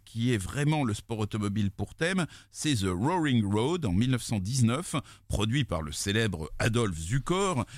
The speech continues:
et réalisé par James Cruise. L'intrigue de ce film tourne autour d'une course de quatre cents miles disputée à Santa Monica. J D Ward, patron de la compagnie Darco,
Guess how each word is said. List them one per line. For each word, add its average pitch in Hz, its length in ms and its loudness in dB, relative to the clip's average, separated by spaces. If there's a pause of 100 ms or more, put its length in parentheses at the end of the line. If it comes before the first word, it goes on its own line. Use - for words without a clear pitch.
(100)
et 110 80 -2
réalisé 107 480 0
par 131 300 -2
James 143 200 2 (120)
Cruise. 92 420 2 (300)
L'intrigue 139 420 0
de 117 120 0
ce 120 160 -2
film 135 280 2
tourne 135 300 2
autour 120 260 -2
d'une 107 220 4
course 101 320 -2
de 76 100 -6
quatre - 300 -2
cents 160 200 0
miles 175 380 2
disputée 110 540 -2
à 85 80 0
Santa 131 400 0
Monica. 143 580 0 (340)
J 151 300 0
D 143 200 0
Ward, 143 580 0 (100)
patron 135 400 -2
de 117 80 0
la 92 80 2
compagnie 107 480 2
Darco, 131 560 0